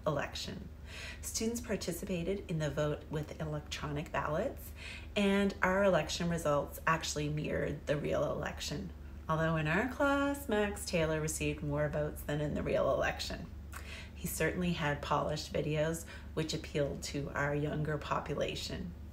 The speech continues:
Our experience was a little different this year in our re-, as our regional counselor, Tim Othit, was unopposed, so we really only had to research the mayors. In math this week, we began our shu-, short unit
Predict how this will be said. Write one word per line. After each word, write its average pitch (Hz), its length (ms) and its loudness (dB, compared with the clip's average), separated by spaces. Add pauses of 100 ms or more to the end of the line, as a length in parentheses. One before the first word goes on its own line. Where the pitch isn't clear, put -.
(580)
Our 196 120 10
experience 254 580 2
was 240 140 2
a 220 40 4
little 214 180 8
different 202 480 4
this 151 280 0
year 156 320 0
in 160 100 0
our 151 220 0
re-, 147 260 0
as 160 180 0
our 151 200 4
regional 165 560 0
counselor, 165 640 -2
Tim 175 240 -2
Othit, 151 420 2 (380)
was 165 260 4
unopposed, - 640 0
so - 260 0
we 233 180 2
really 226 280 4
only 175 180 2
had 160 180 0
to 151 120 0
research 143 560 -2
the 160 80 -4
mayors. - 640 -4 (920)
In 208 180 6
math 214 380 4
this 156 260 -2
week, 160 320 -2
we 180 100 2
began 156 400 0
our 151 140 0
shu-, - 420 -2
short - 380 4
unit 175 400 -2